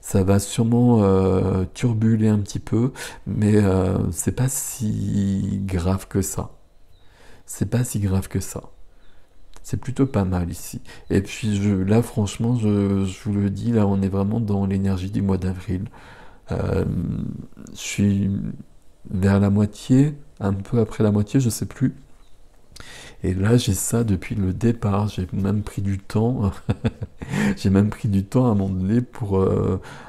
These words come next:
euh, pour voir si d'autres énergies arrivaient. Mais non, je reste sur les mêmes énergies. Je reste sur ce dix de denier qui revient à chaque fois. Bon. Voilà, mes amis.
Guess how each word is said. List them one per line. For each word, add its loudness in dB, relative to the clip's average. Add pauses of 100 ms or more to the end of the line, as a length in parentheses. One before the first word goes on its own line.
(120)
euh, 0 (340)
pour -4
voir 2
si -6
d'autres -2
énergies 0
arrivaient. 0
Mais 2
non, 0
je -2
reste -2
sur -8
les -2
mêmes -2
énergies. -4 (320)
Je -4
reste 0
sur -8
ce -8
dix -2
de 0
denier 0
qui -6
revient 0
à -2
chaque -8
fois. -6
Bon. -8 (1500)
Voilà, 4
mes 0
amis. 0